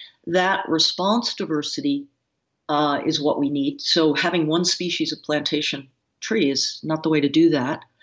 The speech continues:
The other kind of diversity is called functional diversity. And that's looking out at my pasture right now, native grasses. And if we just had native grasses, it wouldn't have functional diversity. We also have to have legumes.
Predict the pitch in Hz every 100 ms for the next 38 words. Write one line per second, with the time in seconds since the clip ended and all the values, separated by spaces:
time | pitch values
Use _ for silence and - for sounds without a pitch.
0 | - - - - - 175 226 302 294 214
1 | 170 160 147 160 - 160 156 151 - -
2 | - - - - 220 - - 120 113 -
3 | - - - - - _ _ _ - 156
4 | 160 202 233 - - - - _ - 151
5 | 151 143 139 135 - 98 - _ _ _
6 | - - 82 101 - 117 76 - 57 -
7 | - - 143 139 139 131 143 156 156 120
8 | 104 - - - _ _ - - _ 156
9 | 165 156 170 175 - 156 147 143 139 127
10 | 151 208 - - - - 131 - 170 170
11 | 156 135 131 - _ _ _ _ _ _
12 | _ 269 359 - 127 - - - - -
13 | 135 160 - 151 143 143 - 143 139 139
14 | 143 151 165 107 -